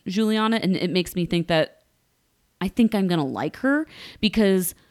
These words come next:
when she said in her I T M, in her In the Moment interview, she said, "Why would Michael, you know, if my visa doesn't get approved, why would Michael move here or anywhere else with me and leave his kids? Like,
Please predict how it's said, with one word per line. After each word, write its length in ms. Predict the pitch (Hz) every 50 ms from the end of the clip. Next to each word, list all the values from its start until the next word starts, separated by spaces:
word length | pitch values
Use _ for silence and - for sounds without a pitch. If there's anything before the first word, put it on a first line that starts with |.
| _ _ _ _ _ _ _ _ _ _ _ _ _ _
when 140 | - 233 233
she 160 | - - 233
said 200 | - - 247 254
in 100 | 277 262
her 120 | 233 190 113
I 120 | 185 196
T 200 | 180 - - 190
M, 300 | 208 202 180 160 156 160
in 80 | - 170
her 120 | 170 175
In 120 | - - 180
the 60 | 180
Moment 260 | 170 165 165 160 -
interview, 540 | - 214 214 185 175 160 160 160 156 156 143
she 240 | - - - 190 180
said, 640 | 160 - - - 185 175 170 170 170 160 160 156 - - _ _ _ _ _ _ _ _ _ _ _ _ _
"Why 380 | - 175 175 190 196 214 226 226
would 500 | 226 202 214 202 196 190 190 185 165 - - _ _
Michael, 840 | 185 180 170 170 180 175 - 175 170 170 170 165 165 160 160 - - _
you 120 | - 190
know, 80 | 185 - -
if 160 | 220 220 -
my 140 | 226 208 190
visa 240 | 175 262 294 247 233
doesn't 200 | 202 185 185 170
get 140 | 160 170 165
approved, 460 | 156 - - - 135 156 147 143 -
why 200 | - 170 175 185
would 160 | 185 180 180 165
Michael 360 | 165 165 160 165 160 170 170
move 300 | 165 165 165 170 165 156
here 340 | - - 190 170 165 160 160
or 200 | 147 - - - -
anywhere 300 | 165 160 151 151 147 147
else 200 | 143 143 - -
with 160 | 156 - -
me 240 | 175 175 170 160 156
and 100 | 156 156
leave 140 | 147 143
his 140 | 139 139 143
kids? 420 | - - 180 143 71 62 - - -
Like, 160 | 147 -